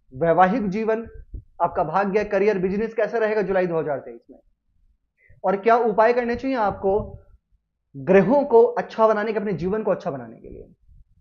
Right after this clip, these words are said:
चलिए जानते हैं। और दोस्तों, अगर आप मुझसे परामर्श लेना चाहते हैं कुंडली का, तो सिर्फ चैनल, जो नंबर है वो चैनल के डिस्क्रिप्शन और वीडियो के डिस्क्रिप्शन में है।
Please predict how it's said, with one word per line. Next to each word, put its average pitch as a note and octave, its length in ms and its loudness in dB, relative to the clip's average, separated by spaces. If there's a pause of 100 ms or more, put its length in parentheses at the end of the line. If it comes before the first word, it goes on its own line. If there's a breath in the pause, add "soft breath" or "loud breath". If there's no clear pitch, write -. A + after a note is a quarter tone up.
(300)
चलिए E3 220 -2
जानते A2+ 300 -14
हैं। - 200 -20 (400 soft breath)
और G#3+ 120 6
दोस्तों, A3 280 6
अगर A3+ 100 4
आप A3 80 6
मुझसे G#3+ 220 -2
परामर्श G3+ 400 0
लेना F#3+ 200 0
चाहते E3 320 -2
हैं F3+ 120 -4
कुंडली F3 340 -2
का, F3+ 180 0
तो F#3+ 460 -4 (220 loud breath)
सिर्फ B3 440 4
चैनल, F#3 520 0
जो F3+ 80 0
नंबर F#3 340 0
है G3 100 0
वो G3+ 120 2
चैनल G3 320 -2
के F#3+ 120 -2
डिस्क्रिप्शन F#3+ 840 -6 (480)
और F3+ 140 2
वीडियो F#3+ 280 0
के G#3+ 100 -4
डिस्क्रिप्शन E3 480 -6
में A#2 280 -18
है। - 180 -20